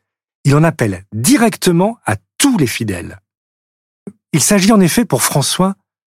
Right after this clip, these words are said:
de promouvoir le rôle des laïcs dans l'Église, non contre les prêtres, mais à leur côté. C'est ce qu'il fait dans la curie, en nommant peu à peu des laïcs, dont des femmes, à des postes de direction.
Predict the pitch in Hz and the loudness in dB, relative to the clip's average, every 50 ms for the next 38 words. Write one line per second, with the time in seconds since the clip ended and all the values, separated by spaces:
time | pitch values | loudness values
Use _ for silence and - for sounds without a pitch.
0 | _ _ _ _ - 123 104 - - 196 175 180 175 151 139 135 127 117 110 104 | _ _ _ _ -4 -4 -2 0 0 2 4 4 4 4 2 2 2 0 -2 -4
1 | - - _ _ _ - 113 113 101 123 202 226 208 147 143 127 131 127 139 160 | -8 -14 _ _ _ -2 0 0 2 2 2 2 2 2 2 2 2 2 2 0
2 | 156 - 151 131 110 107 190 214 196 160 139 113 110 113 139 185 214 233 - _ | -2 -4 -10 -10 -4 -2 0 0 2 0 0 0 0 0 0 0 -2 -4 -8 _
3 | _ _ _ _ _ _ 107 110 107 95 - _ _ - - 254 262 - - 208 | _ _ _ _ _ _ 0 0 0 -2 -4 _ _ 0 2 2 2 2 2 2
4 | 175 156 - - - 170 190 - - - _ _ _ _ _ _ _ - 107 117 | 2 0 0 0 -2 -2 -2 -4 -10 -16 _ _ _ _ _ _ _ -2 0 2
5 | 131 160 196 185 - - - 127 107 - - 101 95 - _ _ _ _ _ _ | 4 4 2 2 0 0 -2 -2 -2 -2 -6 -6 -6 -8 _ _ _ _ _ _
6 | _ _ _ _ _ _ _ _ _ _ _ _ _ _ - - - 107 - 131 | _ _ _ _ _ _ _ _ _ _ _ _ _ _ -8 -6 -6 -2 -2 -2
7 | 117 - - 127 117 113 110 110 - - - 175 135 127 123 120 - _ _ _ | -2 -2 0 0 2 2 2 0 0 0 0 2 2 2 0 -2 -6 _ _ _
8 | _ _ _ _ _ - 127 131 143 139 135 135 120 107 - - 139 131 123 107 | _ _ _ _ _ 0 2 4 4 4 4 2 0 0 0 0 2 2 0 0
9 | - 160 170 156 135 127 127 120 120 156 233 - - - _ _ - - 247 220 | 0 0 2 2 2 2 2 2 2 2 0 -2 -6 -12 _ _ -2 0 2 2
10 | 156 120 - - 117 113 123 139 147 147 - _ _ _ _ _ _ - 123 110 | 2 0 0 0 0 0 0 0 -2 -6 -8 _ _ _ _ _ _ -2 0 0
11 | 127 113 - - 135 123 - - 113 104 104 101 98 98 98 98 - - - 90 | 0 0 0 0 -2 0 0 0 0 0 0 -2 -2 -2 -2 -4 -6 -6 -8 -8
12 | 90 101 | -10 -12